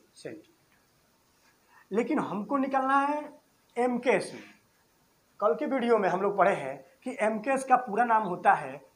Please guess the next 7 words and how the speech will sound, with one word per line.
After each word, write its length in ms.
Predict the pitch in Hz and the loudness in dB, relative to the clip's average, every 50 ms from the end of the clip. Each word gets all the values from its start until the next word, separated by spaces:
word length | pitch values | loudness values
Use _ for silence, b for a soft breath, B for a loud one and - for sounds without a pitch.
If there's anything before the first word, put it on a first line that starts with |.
| _ - 143 | _ -14 -10
मीटर 460 | 151 180 214 214 214 247 262 269 262 | -6 -4 -4 -4 -2 0 0 0 0
किलोग्राम 520 | 262 - 196 202 208 190 196 196 202 214 196 | -2 -2 0 0 2 2 2 2 2 0 -4
सेकेंड, 420 | 208 - 143 - 160 131 104 - - _ _ b b b b b b | -8 -10 -10 -8 -8 -10 -10 -12 -18 _ _ b b b b b b
यानी 160 | 226 247 285 | -2 -2 -2
इस 280 | 285 277 269 285 277 277 | -2 -2 -2 -2 -2 0
प्रणाली 440 | - 247 233 220 208 208 240 269 | 4 4 6 6 6 6 4 2
में 320 | 247 202 160 143 170 - | 0 0 0 -2 -4 -8